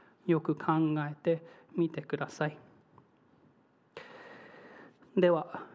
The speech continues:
まず一つ目に、悔い改めたものに見られる特徴、一つ目の特徴というのは熱心さです。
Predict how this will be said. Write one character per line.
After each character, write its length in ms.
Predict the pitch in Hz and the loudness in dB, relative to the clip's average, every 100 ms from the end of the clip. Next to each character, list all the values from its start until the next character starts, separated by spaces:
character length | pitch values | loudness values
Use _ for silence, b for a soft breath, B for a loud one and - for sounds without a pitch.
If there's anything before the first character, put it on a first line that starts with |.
| B B - | B B 2
ま 120 | 214 | 4
ず 120 | 180 | 2
一 240 | 151 202 196 | 2 2 2
つ 120 | 202 | 4
目 120 | 180 | 4
に、 140 | 151 - - _ _ | 2 -2 -18 _ _
悔 300 | 196 - 202 | -6 2 2
い 220 | 202 202 202 | 6 4 6
改 100 | 196 | 4
め 80 | |
た 80 | 185 | 4
も 100 | 175 | 4
の 100 | 170 | 4
に 60 | 170 | 4
見 100 | 170 | 6
ら 100 | 175 | 6
れ 80 | 170 | 4
る 200 | 156 - - - | 2 -2 -10 0
特 280 | 165 - - | 2 2 0
徴、 340 | - 151 151 - | 2 4 2 -4
一 200 | - 180 | -4 -2
つ 140 | 175 196 | 0 2
目 100 | 220 | 4
の 100 | 190 | 2
特 240 | 156 - | 2 0
徴 200 | - 151 | 0 2
と 100 | 151 | 2
い 60 | 151 | 0
う 20 | |
の 160 | 151 156 | 0 2
は 220 | 185 - - - | 2 0 -8 0
熱 320 | 165 165 160 | 4 4 0
心 400 | - 202 196 185 | -2 0 2 0
さ 320 | - - - - b b b b 170 | 4 2 2 -10 b b b b -8
で 140 | 151 | -8
す。 240 | - - | -8 -20